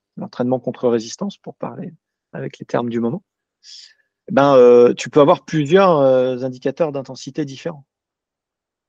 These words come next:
Euh, et puis ensuite, ton volume, bah là, euh, là, ton volume, tu le, tu le monitores avec, euh,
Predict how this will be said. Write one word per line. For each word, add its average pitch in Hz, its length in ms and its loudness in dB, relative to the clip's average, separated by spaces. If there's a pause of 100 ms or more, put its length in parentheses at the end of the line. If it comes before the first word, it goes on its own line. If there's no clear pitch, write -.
(720)
Euh, 117 600 -2
et 123 100 -10
puis - 140 -8
ensuite, 175 320 -6
ton 135 100 -2
volume, 127 400 -2
bah 113 120 -2
là, 123 260 -2
euh, - 260 -12
là, 135 460 -10
ton 123 120 -16
volume, 127 380 -10
tu - 180 -18
le, 113 400 -14
tu - 140 -16
le 120 60 -8
monitores 117 520 -4
avec, 113 300 -10
euh, 110 220 -10